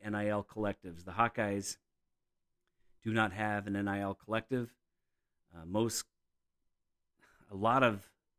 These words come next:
universities do now, and that's name, image, likeness, of course. And the collectives are just groups of, of influential alumni, supporters, donors who have gotten together, formed these collectives,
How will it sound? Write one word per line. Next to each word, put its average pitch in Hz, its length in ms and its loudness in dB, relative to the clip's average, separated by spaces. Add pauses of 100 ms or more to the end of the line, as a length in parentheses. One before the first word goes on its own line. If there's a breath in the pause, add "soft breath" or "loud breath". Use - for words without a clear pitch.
(280)
universities 101 720 -2
do 107 240 0
now, 82 380 -4 (720)
and 92 200 -8
that's 95 320 -6
name, 104 300 2
image, 101 280 0
likeness, 92 460 -6
of 98 160 -18
course. 95 420 -6 (640)
And 95 160 -6
the 90 40 -6
collectives 101 560 -2
are 95 140 -2
just 90 260 -14
groups 110 440 0
of, 95 280 -2 (240)
of 90 140 -12
influential 104 640 -2
alumni, 104 720 0 (640)
supporters, 113 720 2
donors 107 760 2 (600)
who 104 80 -6
have 92 120 -6
gotten 107 300 2
together, 98 380 -2
formed 120 440 2
these 110 180 0
collectives, 98 760 -6